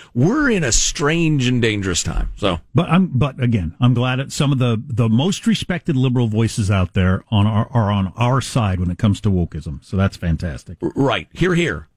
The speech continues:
Speaker 1: Yeah. And, and it's about not hating people 'cause they disagree with you. You know, if they're a patriot and you're a patriot, eh, we'll, we'll figure out our disagreements down the road. We gotta band together with those folks.
Speaker 2: Coke and Pepsi have come to an agreement.
Speaker 1: There
Speaker 2: They
Speaker 1: you go. See?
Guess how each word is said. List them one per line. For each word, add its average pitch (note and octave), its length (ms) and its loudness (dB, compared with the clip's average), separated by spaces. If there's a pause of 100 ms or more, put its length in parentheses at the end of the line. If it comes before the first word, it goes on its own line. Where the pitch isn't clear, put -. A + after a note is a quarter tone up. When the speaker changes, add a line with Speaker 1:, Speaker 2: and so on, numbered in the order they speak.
(140)
Speaker 1:
Yeah. B2+ 280 0
And, G3+ 260 0
and G#3 160 2
it's G#3 200 2
about A#3 440 -2 (360)
not F3 300 0
hating G#3+ 380 0
people C#3 240 0
'cause A#2+ 160 0
they C3+ 120 2
disagree C#3+ 520 0
with F3+ 260 -2
you. - 200 -12 (960)
You A#2 100 0
know, F#3 140 2
if B2+ 240 -2
they're A#3+ 220 2
a G#3 80 -2
patriot E3+ 460 0
and A2 80 0
you're G3+ 160 2
a D#4+ 60 -2
patriot, A2 520 -2
eh, D4 280 -2
we'll, C4+ 200 0
we'll C4 180 0
figure B3+ 340 0
out G#3 140 0
our F#3+ 80 0
disagreements E3 520 0
down F3+ 180 0
the A2+ 80 -2
road. F3 220 2
We C#3+ 100 -2
gotta F#3 160 -2
band D3+ 280 0
together C3 300 0
with F2 160 -2
those D2+ 200 -4
folks. - 400 -14 (1300)
Speaker 2:
Coke D4 460 0
and G#3+ 240 2
Pepsi B3 500 0
have C3 200 0
come B2+ 320 0
to C3 140 -2
an A2 60 2
agreement. A#2+ 520 0
Speaker 1:
There - 140 0
Speaker 2:
They C#4 80 0
Speaker 1:
you A#3+ 100 -2
go. F#3 340 -4
See? C#4+ 600 0